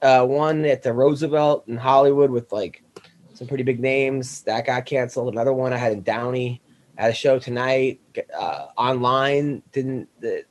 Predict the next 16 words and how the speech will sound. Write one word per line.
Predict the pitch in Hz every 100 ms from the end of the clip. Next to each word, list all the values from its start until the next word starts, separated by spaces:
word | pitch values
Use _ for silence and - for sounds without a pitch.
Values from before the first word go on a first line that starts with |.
| 80
they | 117
canceled | 113 135 127 117
that | 131 131
one. | 127 127 131 127 - - _ -
I |
had | 107
a |
show | - 131
last | 135 147 143
night | 151
in | 135
Palm | 143 135
Springs, | 143 170 165
got | 156 143
canceled. | 160 143 147 131 123 127
Like, | 131 113